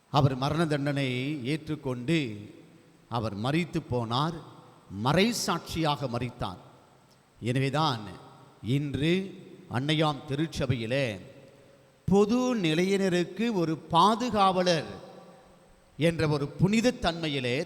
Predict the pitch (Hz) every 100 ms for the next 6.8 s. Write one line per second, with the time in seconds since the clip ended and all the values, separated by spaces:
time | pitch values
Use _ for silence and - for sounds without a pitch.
0 | - 170 151 160 151 131 143 123 123 123
1 | 120 107 120 - 107 101 - 98 - -
2 | - _ _ _ _ _ _ _ _ _
3 | _ _ _ - 117 135 147 151 143 143
4 | 131 123 156 185 185 170 156 127 107 101
5 | 123 147 151 156 151 180 165 127 131 151
6 | 127 131 - 131 127 123 123 139